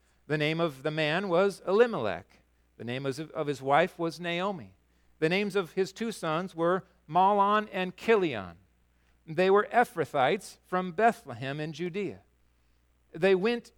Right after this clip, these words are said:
into the country of Moab and remained there." A few things to observe in this. First of all, you have a man from Bethlehem,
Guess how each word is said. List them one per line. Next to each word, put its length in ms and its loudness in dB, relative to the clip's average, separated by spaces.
into 420 -4
the 100 -6
country 500 -2
of 180 0
Moab 560 0
and 140 -10
remained 480 -4
there." 300 -8
A 40 -20
few 200 -4
things 480 -6
to 100 -2
observe 520 0
in 220 -8
this. 440 0
First 260 -6
of 120 -6
all, 380 4
you 100 -10
have 220 2
a 60 0
man 380 0
from 240 -8
Bethlehem, 800 -2